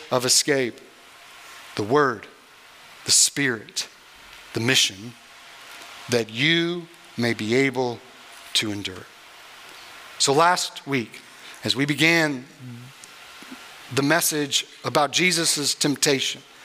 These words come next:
I said, "If you struggle with temptation, would you please stand to your feet?" And at every service, just to be honest, everyone stood. And this was the bad news, that we all struggle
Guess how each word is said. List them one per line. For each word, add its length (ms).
I 100
said, 320
"If 120
you 80
struggle 420
with 200
temptation, 560
would 120
you 120
please 320
stand 540
to 100
your 140
feet?" 340
And 100
at 80
every 300
service, 580
just 220
to 80
be 260
honest, 440
everyone 480
stood. 340
And 120
this 160
was 160
the 80
bad 320
news, 480
that 120
we 120
all 300
struggle 500